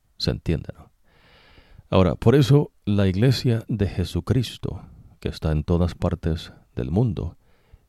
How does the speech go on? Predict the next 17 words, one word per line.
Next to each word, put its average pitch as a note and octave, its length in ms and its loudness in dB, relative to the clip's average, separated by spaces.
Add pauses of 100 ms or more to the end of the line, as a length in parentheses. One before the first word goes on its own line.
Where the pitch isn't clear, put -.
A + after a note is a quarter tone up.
(140)
eh, C#2 560 -4
la C#2 200 -10
manera E2 380 -2
como D#2+ 640 -4 (140)
los D2 300 -6
discípulos D#2+ 580 -4
de D2+ 100 -4
Jesús, D#2+ 560 -2
que - 140 -10
somos D2+ 480 -4
los D#2 140 -8
seguidores E2 580 0
de F#2 80 -2
Cristo, - 520 -8 (680)
los D#2 160 -8
que - 80 -6
estamos, D#2+ 520 -2